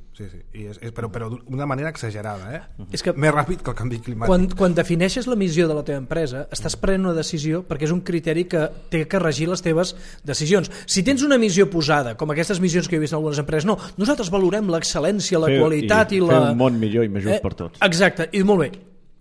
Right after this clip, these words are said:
Speaker 2: això no és res. No, no, tu prens una missió, tu tens una missió que és, eh, és concreta, prens una decisió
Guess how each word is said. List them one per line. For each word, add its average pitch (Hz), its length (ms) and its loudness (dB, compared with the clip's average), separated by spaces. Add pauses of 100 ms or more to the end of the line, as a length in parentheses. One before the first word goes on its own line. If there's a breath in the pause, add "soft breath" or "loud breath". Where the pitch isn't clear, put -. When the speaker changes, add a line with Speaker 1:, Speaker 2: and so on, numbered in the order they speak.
(260)
Speaker 2:
això 220 240 2
no 233 80 6
és 156 80 -2
res. 139 300 2 (340 soft breath)
No, 160 80 -2
no, 151 100 0
tu 202 220 -4
prens 240 320 4
una 233 160 4
missió, 214 300 2 (100)
tu - 100 -4
tens 196 220 0
una 214 80 -2
missió 208 280 -2
que 220 120 0
és, - 140 -6 (600 soft breath)
eh, 147 120 -8 (180)
és - 80 -4
concreta, 196 560 0
prens 220 240 0
una 214 160 0
decisió 180 720 -2